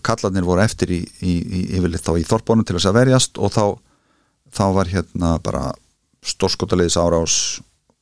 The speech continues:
á, á þorpin og ef að þeir héldu að einhver karlmaður var, til dæmis í einu tilvillinu, þá var strákur sautján ára sem að hérna var klæddur upp í svona kvenmannsköfl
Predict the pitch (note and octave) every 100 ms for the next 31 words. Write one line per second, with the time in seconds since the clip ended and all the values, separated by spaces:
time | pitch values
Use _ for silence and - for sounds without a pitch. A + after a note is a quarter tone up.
0 | _ D2+ D#2 - - E2+ - G2+ - G2
1 | F2+ - _ _ _ _ _ _ _ _
2 | - F#2 G2+ A#2+ A#2+ G2+ F#2+ - - A2+
3 | - F#2+ G#2 - - A2+ - G2 G2 F#2+
4 | F#2 F#2 D#2 - F2 - F2+ F2+ F#2 E2+
5 | F#2 F#2 F#2+ F2 E2+ E2+ F2 - _ _
6 | _ _ _ _ _ _ _ - - A#2
7 | A#2+ - A#2 - A2 A2+ G#2+ G#2+ E2+ _
8 | _ _ _ _ _ _ _ _ _ -
9 | - F2+ D#2+ D2+ D#2+ - D#2+ D#2+ C3+ _
10 | _ _ _ _ _ _ _ F#2+ F2+ -
11 | A2+ _ - G#2+ G#2 - _ G2 F#2+ F#2
12 | - A2 A2+ A2 - D3 D3+